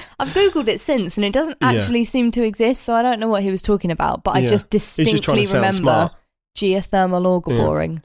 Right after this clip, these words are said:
Speaker 2: So, um, Elon Musk does Boring, the Boring Company.
Speaker 1: Mm-hmm.
Speaker 2: He, uh, digs tunnels.
Speaker 1: Mm-hmm.
Speaker 2: Uh, I don't know what makes it geothermal.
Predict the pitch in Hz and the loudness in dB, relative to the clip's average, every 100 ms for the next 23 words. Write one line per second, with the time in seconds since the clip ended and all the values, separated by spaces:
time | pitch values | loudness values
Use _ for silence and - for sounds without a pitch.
0 | _ - - 139 131 123 117 117 - 143 | _ -8 0 2 2 0 -4 -4 0 2
1 | 123 117 - 110 101 107 101 104 127 - | 2 0 0 -2 0 0 2 0 -4 -6
2 | 113 117 110 104 104 104 104 110 185 196 | -2 0 0 -2 -4 -4 -2 0 0 0
3 | 262 - 110 107 104 98 98 117 - - | -2 -4 -4 -2 -2 -2 -2 -4 -2 -4
4 | 113 107 131 - - 202 185 233 - _ | -4 -4 -6 -8 -4 0 0 0 -4 _
5 | - 117 113 117 127 127 147 135 135 131 | -8 -4 -2 -2 -2 0 0 0 0 2
6 | 127 120 123 127 123 120 - 123 - 127 | 0 -2 0 0 0 -2 -2 -4 -2 -2
7 | 117 - 123 98 98 | 0 0 0 0 -4